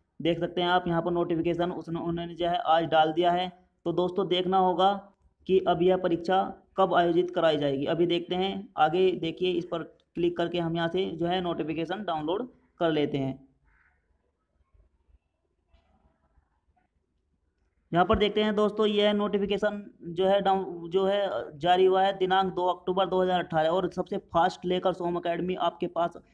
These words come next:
बिल्कुल सटीक information के साथ हाजिर हैं। तो दोस्तों, देखते हैं यहाँ पर कि परीक्षा तिथि के बारे में इन्होंने क्या दिया है। मैं notification को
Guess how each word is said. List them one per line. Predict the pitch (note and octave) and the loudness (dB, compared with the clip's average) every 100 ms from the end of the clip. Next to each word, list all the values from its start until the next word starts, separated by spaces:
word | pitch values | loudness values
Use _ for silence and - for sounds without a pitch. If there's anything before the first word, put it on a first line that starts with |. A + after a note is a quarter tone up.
| _ - | _ -6
बिल्कुल | D#3+ F3 F#3+ | -2 2 2
सटीक | F#3+ F#3 G3 F#3 | 2 2 2 2
information | F3+ F3+ E3+ E3+ F3 F3 | 2 2 0 0 -4 -4
के | |
साथ | F3 F3 E3+ | 0 0 2
हाजिर | D#3 D#3+ E3+ | 0 0 -2
हैं। | F3 - _ _ _ _ F3+ | -4 -8 _ _ _ _ -4
तो | |
दोस्तों, | F3 G#3 G#3+ | 0 2 2
देखते | G3 G3 G#3 | 0 0 -2
हैं | G#3 A3 - - - - | -2 -4 -8 -16 -18 -4
यहाँ | E3 F3+ F#3 | 0 2 4
पर | G#3+ | 2
कि | G#3+ | 0
परीक्षा | G3 F#3+ G#3+ | 0 0 0
तिथि | G3+ G3+ | 0 -2
के | G3+ G#3 | -2 2
बारे | F#3+ G3 | 2 2
में | G3 | -4
इन्होंने | G3+ G3 | -6 -8
क्या | G3 G3 | -2 0
दिया | F#3+ G3 G3 | 0 0 0
है। | G3+ G3 | 0 -2
मैं | F#3+ | -4
notification | F#3+ F#3+ F#3 F#3 F#3 | -2 -4 -4 -4 -6
को | G3 - | -8 -8